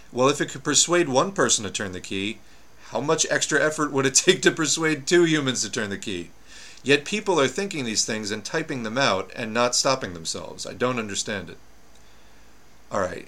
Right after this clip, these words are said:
and again, I know I'm being harsh here, but we've gone over this so many times in these previous discussions, and I don't get how you're working in A I and these things haven't occurred to you before,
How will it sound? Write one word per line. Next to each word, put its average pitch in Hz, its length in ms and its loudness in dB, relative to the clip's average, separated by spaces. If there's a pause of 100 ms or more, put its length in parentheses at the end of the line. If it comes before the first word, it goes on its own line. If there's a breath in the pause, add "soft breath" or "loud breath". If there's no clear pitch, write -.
and 135 100 4
again, 147 220 6
I 139 100 8
know 175 200 4
I'm 185 100 2
being 156 220 2
harsh 156 320 4
here, 101 200 0
but 107 320 2
we've 131 280 0
gone 131 200 4
over 135 220 0
this 110 200 0
so - 300 4
many 127 240 -2
times 120 380 -2
in 117 60 -6
these 101 140 -6
previous 107 400 -4
discussions, 117 760 -2 (440 loud breath)
and 113 120 -6
I 147 140 10
don't 202 160 6
get 143 160 8
how 143 120 8
you're 143 220 4
working 139 420 2
in 104 140 0
A 92 160 -2
I 92 260 0
and 104 260 -4
these 107 200 -2
things 120 180 -2
haven't 110 240 0
occurred 135 360 -2
to 104 80 -6
you 87 60 -6
before, 85 500 -10